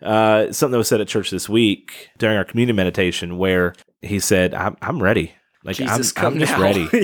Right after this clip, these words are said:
Speaker 2: <laughs> Yeah.
Speaker 1: You know, I, I think he, like us and like a lot of us in our church, have felt these attacks just so intensely. Uh, for me, I can't speak for everybody, but for me, as intense as they've ever been,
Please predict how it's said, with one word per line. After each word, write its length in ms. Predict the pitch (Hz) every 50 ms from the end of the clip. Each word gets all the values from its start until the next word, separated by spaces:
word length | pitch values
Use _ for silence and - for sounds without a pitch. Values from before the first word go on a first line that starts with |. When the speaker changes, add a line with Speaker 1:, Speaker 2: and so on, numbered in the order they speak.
| - -
Speaker 2:
<laughs> 60 | 190
Yeah. 440 | 160 120 139 143 143 131 127 120 123 _ _ _ _ _ _ _ -
Speaker 1:
You 120 | 117 117
know, 220 | 113 110 104 104 107
I, 160 | 104 110 120 -
I 220 | - 110 80 113
think 240 | 113 - 135 117 -
he, 580 | - - 120 120 120 123 127 127 127 - - _
like 320 | - 110 113 113 120 123 -
us 500 | 113 110 117 123 120 - - - - -
and 140 | 113 104 107
like 220 | 107 107 92 -
a 100 | - -
lot 200 | 92 92 101 113
of 60 | 110 107
us 140 | 107 -
in 80 | 113 101
our 80 | 95 87
church, 640 | - - 120 113 113 113 - - - - - - -
have 140 | - 101 -
felt 540 | - - - - 123 117 117 120 - _
these 240 | - 117 110 104 95
attacks 720 | 101 - - 110 110 117 113 - - - - - - - - _ _ _ _ _
just 420 | - - 135 120 107 - - - _ _ _ _ _ _ _ _ _
so 680 | - - - - - - - - 165 160 180 170 147 135
intensely. 760 | 123 117 110 101 - 123 120 123 120 - 95 85 78 82 - _ _ _ _ -
Uh, 140 | - 98 90
for 220 | - - 127 113
me, 140 | 113 123 - -
I 120 | - 117 120
can't 260 | - - 160 135 127
speak 340 | - - - 156 156 147 -
for 140 | - 127 120
everybody, 320 | 113 117 104 101 92 95
but 160 | 90 90 62
for 140 | - - 107
me, 340 | 104 107 127 135 131 120 107
as 120 | 104 101
intense 520 | 104 104 98 92 - - - 147 147 139 -
as 60 | 113
they've 180 | 107 98 90 - - -
ever 260 | 120 120 104 98 90
been, 440 | 87 107 113 104 98 90 85 87